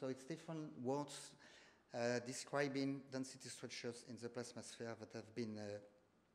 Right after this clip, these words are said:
more defined, uh, at the beginning of, uh,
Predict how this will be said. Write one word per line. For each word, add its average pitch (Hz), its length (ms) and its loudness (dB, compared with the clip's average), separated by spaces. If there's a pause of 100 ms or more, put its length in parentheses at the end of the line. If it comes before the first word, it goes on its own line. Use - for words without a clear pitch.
(420)
more 127 380 4
defined, 113 520 -2 (580)
uh, - 20 -4 (1040)
at - 100 -16
the - 60 -8
beginning 107 380 -4
of, 95 60 -10 (380)
uh, 107 60 -10